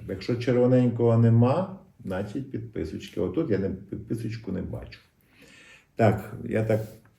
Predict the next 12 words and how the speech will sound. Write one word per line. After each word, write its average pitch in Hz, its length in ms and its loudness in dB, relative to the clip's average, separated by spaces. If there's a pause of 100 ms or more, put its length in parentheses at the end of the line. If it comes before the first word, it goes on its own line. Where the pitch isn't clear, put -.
(120)
будемо, 110 680 2 (100)
шпака 104 540 -2
нема. 90 480 0 (1040)
Митрохін, 95 920 4
Митрохін 92 720 -2
Олександр, 78 800 -8
нема. 80 760 -4 (720)
Ні, 190 120 8
є 247 380 6
Митрохін, 123 680 2
підписочка 156 760 0
є. 160 440 4